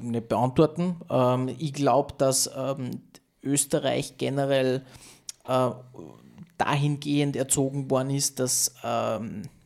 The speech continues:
im Sup-, in den Supermarkt reingeht oder zum Wein und Co reingeht oder irgendwo anders reingeht,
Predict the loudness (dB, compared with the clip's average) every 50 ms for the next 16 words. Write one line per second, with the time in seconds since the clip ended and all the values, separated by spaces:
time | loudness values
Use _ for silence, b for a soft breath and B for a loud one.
0 | _ _ _ _ -16 -10 -4 -2 0 0 0 0 -2 -2 0 2 2 2 2 2
1 | -2 -2 0 0 -2 -4 -2 -2 0 0 0 0 -2 -6 -6 -4 -4 -2 0 -2
2 | 0 0 -2 -4 -4 -6 -6 -6 -4 -4 -4 -4 -4 -6 -4 -2 -2 -2 -2 -2
3 | -4 -4 -4 -2 -2 0 0 -2 -2 -6 -10 -10 -8 -6 -6 -6 -6 -6 -6 -4
4 | -4 -2 -2 0 0 0 0 -2 -2 -2 -2 -2 -2 -2 0 0 -2 -2 -2